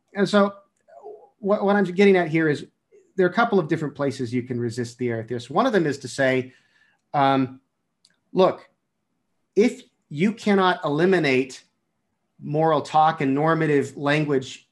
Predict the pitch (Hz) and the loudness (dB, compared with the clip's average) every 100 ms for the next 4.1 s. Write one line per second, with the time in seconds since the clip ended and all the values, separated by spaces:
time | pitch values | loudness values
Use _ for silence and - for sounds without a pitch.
0 | _ 170 160 151 170 208 202 170 151 156 | _ -4 -2 4 4 4 4 4 4 0
1 | 165 170 - 151 156 147 139 131 - 143 | -2 -4 -4 -8 -2 -2 0 -4 -2 -4
2 | 131 120 117 123 - _ 135 127 139 - | -2 -6 -4 -8 -8 _ -8 -6 -8 -10
3 | 120 135 123 120 120 110 110 117 110 113 | -10 -6 -6 -6 -8 -8 -10 -12 -10 -12
4 | 117 | -14